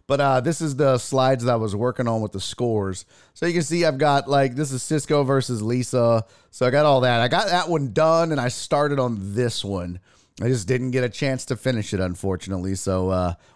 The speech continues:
we'll get back to it tomorrow, I promise. Who else is here? Um, Tony, Jet, Alex, Jen, my sweet, sweet Donna, Cece.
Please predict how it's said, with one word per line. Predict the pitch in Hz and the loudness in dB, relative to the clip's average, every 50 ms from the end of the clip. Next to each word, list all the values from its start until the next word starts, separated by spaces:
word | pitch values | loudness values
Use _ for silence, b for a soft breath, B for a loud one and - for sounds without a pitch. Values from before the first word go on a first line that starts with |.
| b | b
we'll | - 131 | -2 -2
get | 160 147 | 0 0
back | 151 139 139 | 0 -2 0
to | - 156 143 | 0 0 0
it | - | 2
tomorrow, | 143 123 127 120 117 113 113 107 - | 0 0 2 2 2 2 2 0 -2
I | 107 104 95 | -6 -10 -6
promise. | - - 120 101 82 69 69 - - | -4 -4 -4 -4 -8 -14 -16 -10 -4
Who | - 269 | -2 0
else | 311 294 294 208 202 | 0 0 0 -2 -2
is | 226 | -2
here? | 247 269 226 156 - - | 0 0 0 0 0 2
Um, | 156 185 202 202 214 214 185 185 196 185 170 175 165 139 139 131 117 104 87 69 71 85 _ _ _ _ _ _ _ _ _ _ _ _ _ _ B B B B B B B B | 2 4 4 4 4 4 4 4 4 2 2 2 0 0 0 0 0 -2 -4 -8 -12 -20 _ _ _ _ _ _ _ _ _ _ _ _ _ _ B B B B B B B B
Tony, | - 147 147 156 160 165 165 156 | 0 0 2 2 0 0 -2 -2
Jet, | 131 101 98 135 147 143 143 147 139 139 | -4 -4 -2 0 2 2 0 0 -2 -4
Alex, | 139 139 143 143 143 143 139 120 | -4 -2 -2 -2 -2 -2 -4 -6
Jen, | 113 107 123 147 160 175 185 175 170 175 175 156 165 170 165 151 139 123 | -8 -8 -6 -2 -2 -2 -2 0 -2 -2 -2 -4 -4 -4 -4 -4 -6 -6
my | 95 | -8
sweet, | 107 - 120 113 104 | -6 -4 -4 -4 -4
sweet | - 104 101 98 | -4 -4 -4 -2
Donna, | - 233 269 285 294 285 | -2 0 0 0 0 0
Cece. | - - 359 381 403 349 - 427 403 370 320 285 226 | -2 -2 -2 -2 -2 -2 -2 -2 0 0 0 0 -2